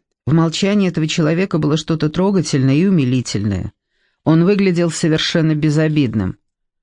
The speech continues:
"Что вы делаете на улице по ночам, не считая, конечно,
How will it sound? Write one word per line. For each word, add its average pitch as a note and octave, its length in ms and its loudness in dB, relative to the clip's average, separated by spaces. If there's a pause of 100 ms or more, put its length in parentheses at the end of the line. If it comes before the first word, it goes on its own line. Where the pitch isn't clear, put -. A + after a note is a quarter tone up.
(800)
"Что - 220 -2
вы D3 100 4
делаете D#3+ 540 2
на D3 180 4
улице D#3 320 0
по D#3 120 -2
ночам, E3 500 0
не C3 80 2
считая, D3 400 0
конечно, C#3+ 640 0